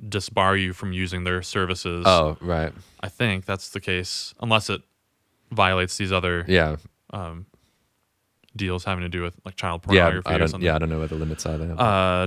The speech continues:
Speaker 1: telephone, util-, like, it's a utility.
Speaker 2: Yeah.
Speaker 1: Uh, like, I'm allowed, by virtue of living here,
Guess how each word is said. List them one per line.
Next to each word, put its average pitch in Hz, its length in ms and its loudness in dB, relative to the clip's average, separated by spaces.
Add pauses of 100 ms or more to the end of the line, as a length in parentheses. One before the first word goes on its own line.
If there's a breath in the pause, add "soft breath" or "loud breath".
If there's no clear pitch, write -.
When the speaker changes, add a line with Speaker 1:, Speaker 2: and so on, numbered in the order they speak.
Speaker 1:
telephone, 117 1000 4
util-, 117 340 -2
like, 120 160 4
it's 123 140 0
a 131 40 4
utility. 139 460 4 (100)
Speaker 2:
Yeah. 147 140 10
Speaker 1:
Uh, - 40 -4
like, 127 140 2
I'm 131 200 4
allowed, 127 400 6 (600 soft breath)
by 113 200 6
virtue 147 320 6
of 143 80 2
living 120 220 4
here, 101 320 0